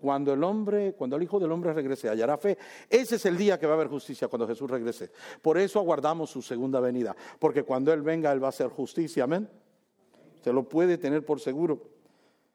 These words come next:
Y, pero en aquellos tiempos, aquellos que estaban escuchándolo probablemente decían, "Pero si estás aquí, haz justicia ahora.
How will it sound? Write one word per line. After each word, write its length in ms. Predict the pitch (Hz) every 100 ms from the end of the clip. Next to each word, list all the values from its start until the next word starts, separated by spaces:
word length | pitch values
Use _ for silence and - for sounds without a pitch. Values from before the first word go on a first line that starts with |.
| _ _ _ _ _ _ _ -
Y, 160 | -
pero 340 | 277 233 233 247
en 340 | 247 - 240
aquellos 340 | 247 311 330
tiempos, 300 | - 294 254
aquellos 240 | 226 285 254
que 80 | 226
estaban 260 | 262 285
escuchándolo 460 | 220 208 269 277 220
probablemente 360 | 214 254 240 226
decían, 200 | 220 185 - -
"Pero 220 | - 233 233
si 160 | 233
estás 360 | 233 - 226 190
aquí, 500 | 175 - 359 311 156 - -
haz 220 | - 269
justicia 520 | 285 320 - 240 180 262
ahora. 480 | 247 349 294 143